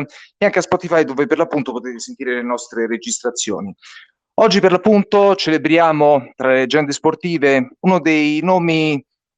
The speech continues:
più importanti, uno dei nomi che sicuramente rinfrancherà la memoria di chi adora un certo calcio di provincia. Oggi la Pistoiese compie cento anni.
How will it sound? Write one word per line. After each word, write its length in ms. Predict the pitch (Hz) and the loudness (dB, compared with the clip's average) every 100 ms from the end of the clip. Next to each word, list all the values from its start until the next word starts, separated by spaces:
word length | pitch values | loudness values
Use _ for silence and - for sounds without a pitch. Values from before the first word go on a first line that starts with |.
| _ _ _ _ _ _ _ _ _ _ _ _ | _ _ _ _ _ _ _ _ _ _ _ _
più 920 | - 196 196 190 180 175 170 165 160 160 | -4 4 6 8 8 8 6 6 2 -4
importanti, 1200 | 180 180 190 - 226 180 139 127 - 131 127 127 131 | -6 0 0 2 2 4 2 -4 -10 -10 -6 -6 -6
uno 200 | 165 180 | -2 0
dei 180 | 151 160 | 0 2
nomi 680 | 180 175 165 160 156 151 139 - - - _ _ _ _ | 2 2 0 0 0 -2 -6 -16 -20 -20 _ _ _ _
che 140 | - 180 | -4 -2
sicuramente 1040 | - 180 190 208 214 - 175 160 147 - - | 0 0 2 2 0 2 2 2 -2 -10 -12
rinfrancherà 640 | - 156 160 170 165 180 180 | -2 -2 0 -2 0 2 2
la 80 | |
memoria 520 | 175 175 190 190 151 151 | 2 2 4 2 2 -2
di 100 | 147 | -2
chi 560 | - 160 151 147 147 - - - | -4 -2 0 0 -4 -8 -10 -2
adora 300 | 160 185 175 | 2 4 2
un 120 | 156 | 0
certo 360 | 180 190 - | 0 0 0
calcio 280 | 160 156 - | 0 -2 -2
di 100 | 139 | -8
provincia. 640 | 131 131 113 104 - 110 - _ _ _ _ _ _ _ - | -4 -4 -6 -12 -14 -14 -16 _ _ _ _ _ _ _ 0
Oggi 220 | 180 196 | 0 4
la 80 | 190 | 2
Pistoiese 840 | 170 160 - 175 175 165 180 123 - _ _ - _ | 2 0 2 4 4 4 0 0 -8 _ _ -20 _
compie 300 | - 170 165 | -2 0 0
cento 380 | 156 170 - 147 | 2 0 2 4
anni. 540 | 127 107 113 110 - | 4 2 -4 -6 -10